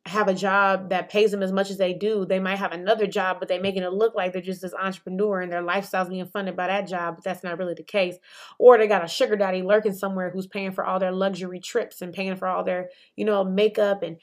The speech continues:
and beauty appointments and plastic surgeries and stuff. Nothing comes without a price, and nothing that we see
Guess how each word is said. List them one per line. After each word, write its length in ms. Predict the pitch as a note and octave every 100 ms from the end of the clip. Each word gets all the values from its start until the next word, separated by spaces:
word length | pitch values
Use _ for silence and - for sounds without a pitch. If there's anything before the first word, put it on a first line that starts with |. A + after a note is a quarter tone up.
| _ _
and 140 | F3 D#3+
beauty 300 | G#3+ A#3 G#3
appointments 480 | G3 A3 G3+ G3 F#3+
and 100 | E3
plastic 340 | G3+ G3+ F3+
surgeries 400 | A3 G3 F#3 D#3+
and 80 | F3
stuff. 180 | F3 F3 _ _ _ -
Nothing 800 | F#3 G3 B3+ C4+ C#4 C4 B3 A#3+
comes 240 | C4 B3+
without 240 | A3 G#3+ F#3
a 20 |
price, 520 | F3 G#3+ A3+ A3+ - _ _ -
and 240 | F#3+ F3+
nothing 640 | G3 G#3 A3 G#3 G3 F#3+ - _ -
that 240 | G3+ G3+
we 120 | G#3
see 520 | F#3+ - A3+ G3 F3+